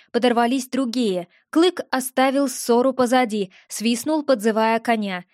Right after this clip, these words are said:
Я тоже вынул плащ, одевались все, кроме Пипки. Откуда у нее деньги на обработанный магией плащ?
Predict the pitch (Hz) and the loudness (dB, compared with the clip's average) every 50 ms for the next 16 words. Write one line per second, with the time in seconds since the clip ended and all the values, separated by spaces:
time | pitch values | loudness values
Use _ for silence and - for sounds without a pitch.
0 | _ _ _ 294 330 359 349 - 349 339 254 233 233 196 233 247 233 233 233 226 | _ _ _ 2 4 4 4 4 2 2 4 2 0 2 2 2 2 2 0 0
1 | 233 - 254 226 202 180 - - - _ _ - 233 208 208 226 180 202 208 233 | -2 0 0 0 0 0 -4 -8 -12 _ _ -4 -4 -2 0 -2 0 0 0 0
2 | 262 262 - - - - - - 220 190 170 - _ _ _ _ - 330 359 330 | 0 -2 -4 -8 -12 -12 -6 -4 -4 -4 -4 -8 _ _ _ _ 0 0 2 2
3 | 330 320 302 254 220 - - - 208 190 - _ _ _ - - 233 - - 311 | 2 0 0 -2 -4 -4 -4 -4 -4 -4 -4 _ _ _ -6 -4 -4 -4 -2 0
4 | 320 277 349 349 339 339 339 320 339 320 262 302 294 262 240 220 226 220 220 220 | 2 4 4 2 2 2 2 2 2 2 2 2 0 0 0 -2 -2 -2 0 0
5 | 214 214 196 220 214 190 214 220 220 262 254 262 277 277 269 262 240 233 226 202 | 0 0 0 -2 0 0 0 0 0 -2 -2 -2 -2 -2 0 0 0 0 0 0
6 | 247 254 262 269 262 - 311 302 233 190 - - - | -2 -2 -2 -2 -2 -2 0 0 0 0 -2 -6 -6